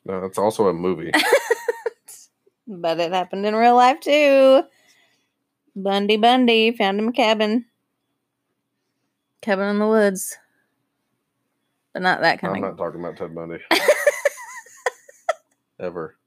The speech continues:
Speaker 2: Why?
Speaker 1: That's all you talk about is Ted Bundy.
Speaker 2: He's
Speaker 1: What?
Speaker 2: like, the, the most famous one.
Speaker 1: He is a chump.
Speaker 2: Hmm. Okay.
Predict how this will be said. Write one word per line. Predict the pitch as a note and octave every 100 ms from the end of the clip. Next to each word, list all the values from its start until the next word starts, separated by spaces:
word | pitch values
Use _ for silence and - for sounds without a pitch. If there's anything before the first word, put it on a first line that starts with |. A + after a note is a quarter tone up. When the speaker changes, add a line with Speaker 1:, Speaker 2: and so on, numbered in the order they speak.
| _ _ _ _ _ _ _ _ - - - - _
Speaker 2:
Why? | - G3 F#3 G3
Speaker 1:
That's | -
all | F2+ G2+ G#2+
you |
talk | F#2 F#2 F2+
about | E2+ D#2+
is | D2+
Ted | F2+ E2
Bundy. | D#2+ D#2 D#2 _ -
Speaker 2:
He's | A#3 C4+ C4+ - - _ _ _ _ _ _ -
Speaker 1:
What? | F#2 F2 - _ -
Speaker 2:
like, | A#3+ B3
the, | A#3+ A#3 G#3 - _ -
the | A3
most | A3 A3+ A#3+ -
famous | C#4 D4 -
one. | - - A3 _ _
Speaker 1:
He | G2+ G2+
is | F2 F2+
a | F2+ E2+ E2
chump. | - F2+ D#2 - _ _ _ _ _ G3+
Speaker 2:
Hmm. | F3 F#3 _ _ _ _ _ _ _ _ _ _ _ _ _ - G#3+
Okay. | - -